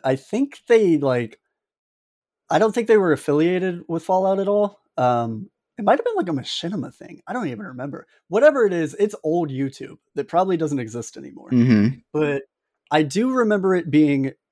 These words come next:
Speaker 1: pretty good and pretty, like, indicative of Fallout and the Fallout universe. And they do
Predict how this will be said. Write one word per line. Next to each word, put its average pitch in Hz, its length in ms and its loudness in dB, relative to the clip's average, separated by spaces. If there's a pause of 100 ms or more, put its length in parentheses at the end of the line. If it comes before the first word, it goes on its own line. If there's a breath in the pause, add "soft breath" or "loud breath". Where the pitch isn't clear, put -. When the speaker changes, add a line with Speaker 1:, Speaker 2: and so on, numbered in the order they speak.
(240)
Speaker 1:
pretty 262 360 2
good 190 440 4
and 147 180 0
pretty, 160 440 4
like, 135 380 0 (680)
indicative 147 720 2
of 127 320 0
Fallout 117 600 2
and 117 120 -8
the 110 60 -6
Fallout 110 380 -6
universe. - 500 -16
And 127 100 -14
they 131 80 -8
do 147 320 -4